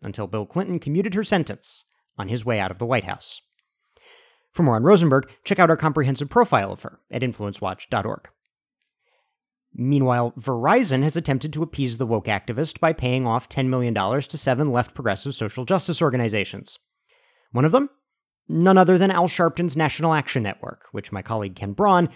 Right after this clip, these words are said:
takes as evidence that the failed politician and M S N B C commentator can get away with anything. What did he get away with?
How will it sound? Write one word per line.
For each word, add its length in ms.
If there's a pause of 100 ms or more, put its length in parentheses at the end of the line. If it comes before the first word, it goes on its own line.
(160)
takes 240
as 100
evidence 380
that 100
the 60
failed 300
politician 520
and 100
M 120
S 160
N 100
B 80
C 180
commentator 640 (180)
can 140
get 140
away 180
with 160
anything. 400 (1040)
What 100
did 100
he 40
get 140
away 160
with? 240